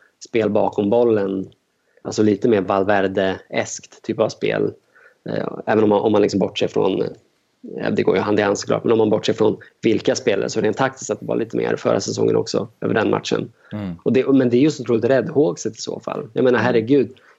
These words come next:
Speaker 1: är det två poängtapp som krävs för att du ska liksom byta linje helt? Ja, det är ju,
Speaker 2: Ja.
Speaker 1: det är ju uselt i så fall. Men, men jag menar, ja, det är ju, blir ju spekulation. Jag, jag vet ju inte heller.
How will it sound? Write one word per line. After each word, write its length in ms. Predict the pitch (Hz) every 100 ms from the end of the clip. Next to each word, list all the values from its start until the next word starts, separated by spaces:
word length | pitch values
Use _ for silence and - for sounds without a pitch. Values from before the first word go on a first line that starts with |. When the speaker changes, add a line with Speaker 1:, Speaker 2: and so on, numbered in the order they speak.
| _ -
Speaker 1:
är 180 | - 139
det 80 | 135
två 260 | - 135
poängtapp 580 | 107 123 107 104 147 139
som 180 | - 104
krävs 260 | 107 98 -
för 60 |
att 60 | 98
du 80 | 98
ska 240 | 104 95 - _ _ _ _ _ -
liksom 480 | 110 - 95 95 92 101
byta 520 | 104 95 104 98 95
linje 500 | 104 123 135 123 107
helt? 340 | 104 123 104 -
Ja, 80 | 110
det 120 | 120
är 40 | 123
ju, 80 | 117
Speaker 2:
Ja. 220 | 87 87 _
Speaker 1:
det 60 | 127
är 40 |
ju 160 | 135 110
uselt 320 | 107 110 -
i 40 |
så 200 | - 101
fall. 320 | - 101 117 113 - - - 127
Men, 200 | 120 104
men 200 | 113 107
jag 100 | 107
menar, 160 | 107 104
ja, 240 | 98 -
det 120 | - 113
är 40 |
ju, 120 | 113 110 _ _ -
blir 100 | 117
ju 40 |
spekulation. 520 | 110 110 113 98 113
Jag, 180 | 104 110
jag 140 | 113
vet 220 | 110 107 147
ju 40 |
inte 120 | 147
heller. 260 | 117 113